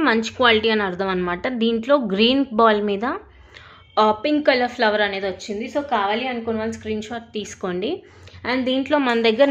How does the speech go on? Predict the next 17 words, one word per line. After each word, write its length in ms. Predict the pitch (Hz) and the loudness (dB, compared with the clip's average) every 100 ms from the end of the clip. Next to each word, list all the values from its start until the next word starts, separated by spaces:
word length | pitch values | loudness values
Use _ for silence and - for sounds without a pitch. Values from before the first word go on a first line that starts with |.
| 240 | 2
నెక్స్ట్ 260 | 226 - 277 | -2 -2 -2
అవైలబిలిటీలో 720 | 247 233 247 226 233 233 226 214 | 0 0 0 0 -2 0 0 0
ఉన్న 100 | 208 208 220 | -2 -2 0
కలర్ 260 | 208 240 233 | 0 0 -4
ఇంకొకటి 420 | 226 220 220 302 240 208 | -4 -2 -2 -2 0 2
బ్లాక్ 260 | 196 202 214 | 2 0 -4
అనమాట. 340 | 185 175 170 220 359 - _ _ _ - - - | -4 -4 -4 -6 -6 -12 _ _ _ -20 -8 -2
So 60 | 262 233 | 2 2
రెండు 220 | 233 277 | 0 0
కలర్స్ 420 | 294 247 262 262 254 | 4 4 4 -2 -8
తీసుకున్నాము, 640 | 240 - 226 208 190 240 403 - - - 214 | -8 -2 -2 0 0 0 -2 -4 -10 -2 4
దాన్ని 220 | 233 262 | 4 4
మేము 200 | 254 240 214 | 0 0 -2
మేకింగ్ 320 | 208 262 254 | -2 -2 2
చేయించి 280 | 233 214 262 240 | 4 2 0 -2
తెప్పించామండి. 720 | 226 208 - 196 185 180 262 359 - - - - - | -2 -4 -4 -4 -2 -2 -4 -6 -14 -20 -20 -20 2
So 100 | 247 | 6